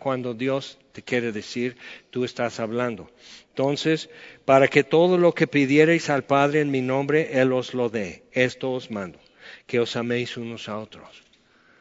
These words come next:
No es complicado, ¿verdad? Ahí está el detalle, dijera Cantinflas, que no es complicado, es demasiado directo, es demasiado sencillo, se trata de amor, ni podemos armar bien una queja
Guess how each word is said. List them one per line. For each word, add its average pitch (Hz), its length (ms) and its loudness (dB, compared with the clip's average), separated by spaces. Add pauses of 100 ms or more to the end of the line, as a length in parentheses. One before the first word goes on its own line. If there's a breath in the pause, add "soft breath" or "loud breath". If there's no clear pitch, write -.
(1040 soft breath)
No 123 220 -4
es 117 120 -6
complicado, 123 680 -2
¿verdad? 104 340 -4 (960 soft breath)
Ahí 117 200 0
está 131 260 0
el 135 100 0
detalle, 143 520 0
dijera 131 380 0
Cantinflas, 127 680 -4
que 135 140 -2
no 135 320 -2
es 147 160 -4
complicado, 131 720 -4
es 110 140 -8
demasiado 147 720 -2
directo, 147 560 -2 (320 loud breath)
es 131 120 -6
demasiado 147 680 0
sencillo, 135 580 -4
se 131 180 -4
trata 175 440 0
de 180 80 0
amor, 131 400 -2 (320 loud breath)
ni 135 140 -2
podemos 160 580 2
armar 143 460 2
bien 151 300 0
una 139 220 -2
queja 185 600 0